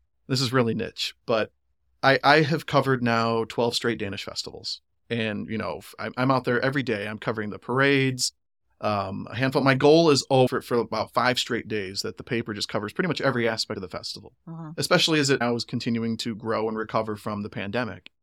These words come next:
Speaker 1: But one of the events that always just kind of boggled my mind was the Princess and the Pea bed race.
Speaker 2: Oh, yeah. <laughs>
Speaker 1: And I, it just, as far as traditions go, and I, and it was, it was always a very short event, and they struggled to find people to do it. And they probably didn't always struggle to find participants, but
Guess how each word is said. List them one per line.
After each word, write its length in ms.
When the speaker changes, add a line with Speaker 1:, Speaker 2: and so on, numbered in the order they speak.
Speaker 1:
But 160
one 100
of 80
the 100
events 220
that 120
always 280
just 140
kind 160
of 80
boggled 320
my 120
mind 380
was 260
the 100
Princess 480
and 100
the 80
Pea 240
bed 280
race. 400
Speaker 2:
Oh, 300
yeah. 200
<laughs> 40
Speaker 1:
And 320
I, 260
it 140
just, 260
as 100
far 140
as 60
traditions 480
go, 180
and 100
I, 180
and 120
it 100
was, 360
it 80
was 180
always 300
a 80
very 500
short 300
event, 460
and 140
they 80
struggled 440
to 80
find 340
people 240
to 100
do 240
it. 180
And 120
they 80
probably 220
didn't 160
always 340
struggle 260
to 60
find 200
participants, 600
but 260